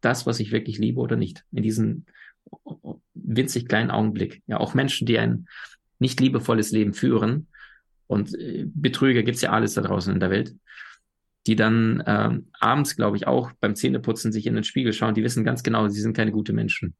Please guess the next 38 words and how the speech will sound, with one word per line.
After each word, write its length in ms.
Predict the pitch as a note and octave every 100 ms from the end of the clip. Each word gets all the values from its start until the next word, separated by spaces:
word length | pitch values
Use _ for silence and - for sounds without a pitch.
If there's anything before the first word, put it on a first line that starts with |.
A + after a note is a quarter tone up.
| _ -
Ja, 240 | G#2+ -
aber 200 | A2+ A2+
selbst 240 | G#2+ B2 B2
wenn 100 | A2
die 80 |
in 80 | A2
außen 340 | A2 A#2 A#2 A2
voll 200 | A2+ G#2
selbstbewusst 580 | A2 - G#2+ G#2 G#2
und, 200 | - -
und, 220 | - G#2 G2
und 240 | - -
in 160 | - G2+
Hip-Hop-Szene 600 | A#2+ A#2+ A2 - A#2 G#2+
und 120 | G#2
so 100 | G#2
weiter, 200 | G2+ G#2+
"Ja, 120 | A2
ich 120 | G2+ -
bin 120 | G2+
der 80 | G2
Krasseste, 400 | G#2+ G#2 G2 G2+
ich 80 |
bin 140 | A2+ G#2+
Gangster", 260 | G#2 -
du 80 | E2+
weißt 220 | A2+ A#2
ganz 200 | C3+ D3
genau, 220 | - A#2 G#2+
bist 240 | A2 -
du 40 |
liebevoll 380 | G#2+ B2 B2 B2
oder 140 | A2 G#2
nicht, 220 | G#2 -
das 120 | G#2
weißt 220 | A2+ G#2+
du 60 | G#2+
selbst. 360 | G2+ E2+ -